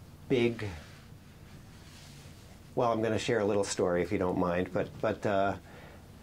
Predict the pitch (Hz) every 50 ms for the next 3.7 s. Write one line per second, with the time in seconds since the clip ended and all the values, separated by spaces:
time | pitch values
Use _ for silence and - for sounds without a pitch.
0 | - - - - - - - - - - - 143 151 135 127 131 120 113 113 107
1 | - - 117 - 123 - - 113 107 101 101 101 98 107 95 107 95 104 104 90
2 | 104 95 95 95 - - 104 - 107 104 104 98 95 - 107 101 98 101 98 110
3 | 92 - 110 110 113 110 98 98 90 92 90 - - -